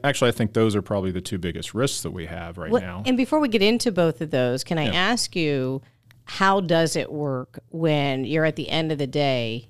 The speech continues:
Speaker 2: end of the market's day, and all of a sudden you, you see it tank a little bit? And then we,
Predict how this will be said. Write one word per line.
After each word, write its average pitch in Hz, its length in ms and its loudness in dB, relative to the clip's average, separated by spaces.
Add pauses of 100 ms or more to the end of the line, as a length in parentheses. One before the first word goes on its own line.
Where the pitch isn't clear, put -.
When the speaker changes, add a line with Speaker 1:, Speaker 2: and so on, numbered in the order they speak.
(100)
Speaker 2:
end 143 140 -2
of 139 60 -2
the 135 60 -2
market's 143 460 -2
day, 123 460 -2 (260)
and 156 80 -2
all 160 80 2
of 156 80 0
a 156 60 0
sudden 151 520 -2
you, 156 220 -4
you 156 140 -2
see 156 220 -2
it - 120 -8
tank 151 400 -2
a 147 60 -2
little 123 240 -4
bit? 110 400 -6 (400)
And 139 600 0
then 139 540 -2 (220)
we, 135 180 -8